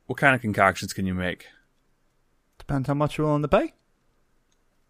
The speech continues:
Speaker 2: I can mix all sorts of things with this right here.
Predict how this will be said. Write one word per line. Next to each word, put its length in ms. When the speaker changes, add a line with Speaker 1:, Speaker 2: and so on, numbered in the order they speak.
Speaker 2:
I 100
can 120
mix 180
all 120
sorts 240
of 80
things 180
with 80
this 140
right 140
here. 140